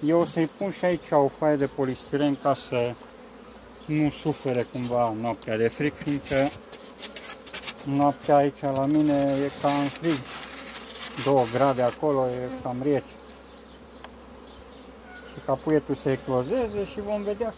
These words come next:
cum, ce rezultate dă. Dacă metoda e foarte bună, amestecăm, uh,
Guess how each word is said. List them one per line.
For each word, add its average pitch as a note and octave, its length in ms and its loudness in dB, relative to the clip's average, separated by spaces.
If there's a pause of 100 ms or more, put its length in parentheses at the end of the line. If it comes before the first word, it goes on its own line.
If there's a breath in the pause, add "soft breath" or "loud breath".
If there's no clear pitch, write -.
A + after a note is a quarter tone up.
cum, D#3 300 -6 (1800)
ce E3 120 -2
rezultate C#3+ 840 -4
dă. A2+ 60 -8 (3250)
Dacă G3+ 320 4
metoda F#3+ 400 2
e F3 40 6
foarte D#3 420 0
bună, C4 300 2
amestecăm, A#3+ 840 0
uh, C#3 340 4